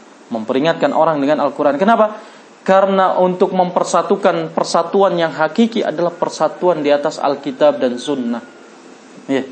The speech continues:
Kalau persatuan itu dibangun di atas apa? Keuntungan maliyah, harta, maka tidak akan langgeng.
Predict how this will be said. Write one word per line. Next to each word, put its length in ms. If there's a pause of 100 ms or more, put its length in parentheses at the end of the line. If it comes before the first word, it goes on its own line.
(1120)
Kalau 320
persatuan 560
itu 180
dibangun 540
di 100
atas 560 (1040)
apa? 400 (1500)
Keuntungan 840 (320)
maliyah, 560 (1120)
harta, 540 (720)
maka 240
tidak 320
akan 160
langgeng. 360